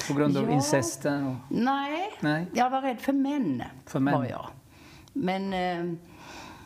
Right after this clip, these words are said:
Speaker 2: men, eh, det gick. Och jag var ganska mobbad i skolan också. Eh, hela skoltiden, nästan. Kom inte in. Men jag hade en kompis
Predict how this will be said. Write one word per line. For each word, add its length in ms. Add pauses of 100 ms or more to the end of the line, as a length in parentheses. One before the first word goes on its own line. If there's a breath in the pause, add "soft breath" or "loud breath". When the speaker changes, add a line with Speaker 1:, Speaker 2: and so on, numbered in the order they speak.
(720 loud breath)
Speaker 2:
men, 720
eh, 200 (1200 loud breath)
det 80
gick. 440 (1040 loud breath)
Och 60
jag 140
var 120
ganska 360
mobbad 380
i 40
skolan 500
också. 420 (1080 loud breath)
Eh, 80 (280)
hela 340
skoltiden, 720 (200)
nästan. 540 (840 loud breath)
Kom 240
inte 220
in. 200
Men 240
jag 160
hade 360
en 640 (200)
kompis 840